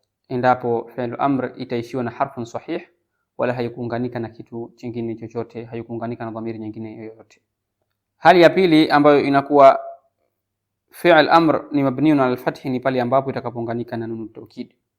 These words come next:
kama vile fi'l mudhari'. Yani, hali zile ambazo tulizichukua katika mudhari', hali mbili pia zipo zinajirudia zile zile katika fi'l amr. Fi'l mudhari' ikiunganika na nunu niswa inakuwa mabniyun ala, ala sukun,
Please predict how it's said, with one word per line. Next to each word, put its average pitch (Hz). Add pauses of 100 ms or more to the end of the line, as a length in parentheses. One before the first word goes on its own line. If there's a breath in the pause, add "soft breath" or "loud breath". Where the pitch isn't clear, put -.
(480)
kama 120
vile 117 (200)
fi'l 120
mudhari'. 110 (1500)
Yani, 123 (180)
hali 131
zile 147
ambazo 135
tulizichukua 123
katika 127 (800)
mudhari', 135
hali 123
mbili 131
pia 131
zipo 131
zinajirudia 120
zile 139
zile 120
katika 117
fi'l 175
amr. 110 (600)
Fi'l 127
mudhari' 156
ikiunganika 139
na 127
nunu 120
niswa 131
inakuwa 117
mabniyun 117
ala, 113
ala 117
sukun, 147